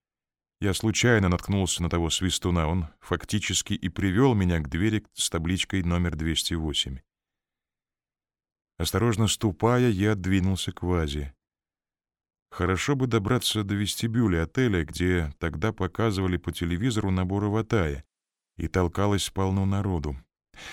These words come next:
Может, я найду там ключ ко всем загадкам. Однако бродить по отелю, не зная точно, куда нужно идти, всё равно, что путешествовать без компаса по бескрайней пустыне. Может получиться, что, не найдя вестибюль и потеряв дорогу обратно к номер двести восемь,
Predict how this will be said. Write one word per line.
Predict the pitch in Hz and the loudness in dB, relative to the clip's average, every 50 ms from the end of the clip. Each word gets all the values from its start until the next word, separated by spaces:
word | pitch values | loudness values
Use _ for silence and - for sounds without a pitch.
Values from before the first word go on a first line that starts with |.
| - - - - | -16 -14 -4 0
Может, | 117 123 113 - | 2 2 2 4
я | 117 123 123 | 4 4 4
найду | 127 127 127 127 160 160 | 4 4 4 4 4 2
там | - - 123 110 101 | 4 4 4 4 4
ключ | - - 107 110 113 98 82 - - - | 2 2 2 2 4 2 2 0 -4 -4
ко | - 95 85 | -4 -4 -4
всем | - - - 92 85 78 | -4 -2 -2 0 0 0
загадкам. | 76 90 95 92 92 82 71 - - - - - 73 - _ _ _ _ _ _ _ _ _ _ _ _ _ _ _ _ _ - | -2 -4 -4 -2 -2 -4 -4 -4 -8 -10 -10 -10 -12 -16 _ _ _ _ _ _ _ _ _ _ _ _ _ _ _ _ _ -2
Однако | 78 85 76 107 156 147 - 139 | -2 -2 2 2 2 2 2 2
бродить | 131 131 131 117 123 - - - | 4 4 4 4 4 2 0 0
по | - 123 117 113 | 0 2 4 4
отелю, | 107 - 127 139 139 131 117 95 | 4 4 2 2 4 4 4 4
не | 92 95 95 | 4 4 2
зная | 87 80 90 107 117 120 117 104 | 2 2 2 2 2 4 2 2
точно, | - - 120 120 - - - - 92 | 0 0 0 0 0 0 -2 -2 -4
куда | 82 - 98 92 101 101 | -2 -2 -2 0 0 0
нужно | 101 104 95 85 87 92 92 90 | 0 0 -2 0 0 2 2 2
идти, | 87 - - - 139 156 139 - - _ _ _ _ _ _ _ _ - | 0 0 -2 0 0 0 0 -2 -6 _ _ _ _ _ _ _ _ -8
всё | - - 92 | -4 0 2
равно, | 101 120 120 95 90 101 131 | 4 4 4 4 4 2 2
что | - - 147 127 | 2 0 -2 0
путешествовать | - 135 - 135 113 - - 101 120 113 - - 120 120 104 | 0 -2 -2 -2 -4 0 2 2 0 0 0 -2 -4 -2 0
без | 95 107 95 - | 0 -2 -2 -2
компаса | - - 87 85 82 - - 117 - - 135 | 0 0 2 2 2 0 -2 -4 0 -2 -2
по | - 135 | 0 0
бескрайней | 123 117 117 - - - 76 73 76 80 90 | -2 -2 -2 -4 -4 -2 -2 0 0 -2 -4
пустыне. | - - 120 - - - - 82 80 101 123 110 82 _ _ _ _ _ _ _ _ _ _ _ _ _ - | -4 -4 -6 -6 -6 -4 -4 -2 -2 -2 -2 -4 -6 _ _ _ _ _ _ _ _ _ _ _ _ _ -6
Может | - 87 92 95 87 - | 0 2 2 2 2 2
получиться, | - 101 104 101 - - 123 110 - - 104 | 2 2 4 4 4 2 0 0 0 -2 -2
что, | 85 - - - 95 92 | -2 -2 0 2 2 4
не | 90 92 92 | 4 4 4
найдя | 95 92 85 92 90 | 4 4 4 4 4
вестибюль | 90 90 85 - - 92 80 82 107 127 131 131 - | 4 2 0 0 -2 -2 0 2 2 2 2 0 -2
и | - 80 85 85 | -2 -2 -2 -2
потеряв | 76 - - 92 - 104 95 92 90 80 | -2 -2 -4 -2 0 2 2 2 2 2
дорогу | 78 90 87 87 82 90 | 2 2 0 2 2 2
обратно | 92 87 98 117 147 139 - 92 80 | 2 2 4 2 2 2 0 -2 -6
к | - - | -4 -2
номер | 98 92 87 80 78 | 0 0 0 0 -2
двести | 73 80 87 80 - - - | 0 0 0 0 0 -2 -2
восемь, | 95 90 82 71 - - 73 69 | -2 0 0 -2 -2 -4 -6 -8